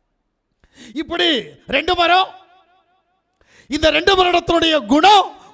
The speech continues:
ஒன்னு விசுவாசம், ஒன்னு அவிசுவாசம். நன்றாக புரிந்து கொள்ளுங்கள். புறஜாதியாகிய காட்டொலிவோ மரம் விசுவாசத்துக்குள்ளாக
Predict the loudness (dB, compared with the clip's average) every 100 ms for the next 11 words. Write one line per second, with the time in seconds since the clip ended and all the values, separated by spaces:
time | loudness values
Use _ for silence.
0 | -4 -4 -2 -6 -6 -4 -2 -2 0 0
1 | -2 -8 -4 -2 -2 -4 -8 -6 -8 -8
2 | -14 -18 _ _ _ _ _ -8 -4 -2
3 | -2 -4 -4 -4 -4 -4 0 -2 -2 -10
4 | _ _ _ _ -20 _ -6 -2 -4 2
5 | 2 4 4 2 2 0 0 -2 -2 -2
6 | -2 -4 0 2 4 4 2 2 0 -2
7 | -20 _ _ _ _ _ _ _ _ _
8 | _ _ _ _ _ _ _ _ _ -10
9 | -8 -8 -8 -8 -8 -8 -10 -8 -6 -8